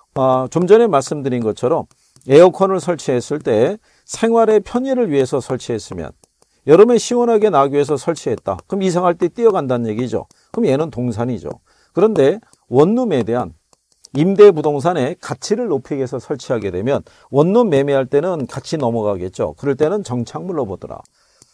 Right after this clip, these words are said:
그다음에 관계가 이렇게 있을 때요. 일반적으로 임대인이 설치하게 되면 정착물로 간주하고요. 그죠? 예, 임차자가 설치한 거는 동산으로 간주한다는 얘기죠.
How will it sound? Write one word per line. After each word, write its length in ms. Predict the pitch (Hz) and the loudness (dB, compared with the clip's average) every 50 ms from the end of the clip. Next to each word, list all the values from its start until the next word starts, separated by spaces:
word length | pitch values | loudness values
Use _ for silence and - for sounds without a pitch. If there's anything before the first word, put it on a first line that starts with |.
| _ _ _ _ | _ _ _ _
그다음에 320 | - 175 185 214 226 226 202 | 0 4 4 4 4 4 0
관계가 600 | - 147 147 165 180 175 185 185 185 160 175 156 | 2 2 2 2 4 4 6 6 6 4 4 2
이렇게 240 | 139 135 - - 127 | 2 0 0 -2 -4
있을 240 | 110 - - 113 | -4 -4 -6 -8
때요. 280 | 104 - 170 160 120 92 - | -6 -4 -2 -2 -2 -2 -2
일반적으로 760 | - 143 160 160 180 180 175 165 165 170 165 175 185 226 233 | -2 0 2 4 4 2 2 0 -2 -2 0 2 2 2 2
임대인이 640 | 160 131 143 160 170 170 175 175 165 165 160 156 147 | 2 -2 -2 -2 0 2 4 4 4 4 0 -4 -6
설치하게 520 | 131 - 147 127 - - 123 117 110 117 107 | -4 -6 -6 -6 -4 -4 -4 -2 -2 -2 -2
되면 540 | 107 117 143 165 131 107 110 143 185 190 | -2 -2 -2 -4 -4 -2 -2 -4 -6 -8
정착물로 640 | - - 135 143 131 - - 175 180 196 190 156 139 | -6 -6 -4 -4 -4 -4 -6 -6 -4 -4 -2 -2 -2
간주하고요. 840 | 120 104 104 104 92 95 95 123 123 104 95 78 73 101 143 190 202 - _ _ _ _ _ _ _ _ _ _ _ _ _ _ _ _ _ _ | -2 -4 -6 -8 -8 -8 -8 -8 -8 -8 -8 -6 -4 -4 -4 -4 -6 -12 _ _ _ _ _ _ _ _ _ _ _ _ _ _ _ _ _ _
그죠? 380 | - 113 107 120 131 180 190 - - | -10 -2 0 0 0 0 -4 -6 -6
예, 240 | 120 120 113 104 92 - | -4 -2 -2 -4 -4 -2
임차자가 720 | 131 160 180 170 - - 190 185 175 185 175 165 170 165 | -2 0 0 0 0 2 2 4 4 2 2 2 0 -2
설치한 460 | - 156 143 123 - 139 127 120 113 | 0 -4 -4 -4 -4 -6 -6 -6 -4
거는 300 | 104 110 127 175 196 - | -4 -4 -4 -4 -6 -6
동산으로 640 | - 127 139 143 139 127 156 143 147 147 156 196 185 | -6 -6 -6 -6 -2 -2 -2 -2 -2 -2 -4 -4 -4
간주한다는 600 | 139 113 113 104 107 104 101 98 123 156 143 101 | -4 -4 -4 -4 -4 -4 -4 -4 -6 -6 -8 -8
얘기죠. 380 | 85 85 87 - 71 127 123 | -10 -10 -12 -12 -12 -14 -14